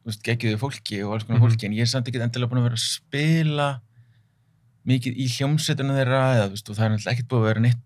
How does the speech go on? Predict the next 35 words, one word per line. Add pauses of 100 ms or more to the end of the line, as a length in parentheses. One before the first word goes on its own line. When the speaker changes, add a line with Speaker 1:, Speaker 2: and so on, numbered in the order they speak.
Speaker 1:
túring
í
tvö
ár
eða
eitthvað.
Speaker 2:
Nei,
reyndar
ekki.
Speaker 1:
Skilurðu,
þú
veist,
sem,
sem
ég
hef
heldur
ekkert
verið
að
gera (340)
bara
síðan
ég
var (240)
að
spila
með
Múkisson,
þú
veist,
Speaker 2:
Mm. (880)
Speaker 1:
tvö
þúsund
og,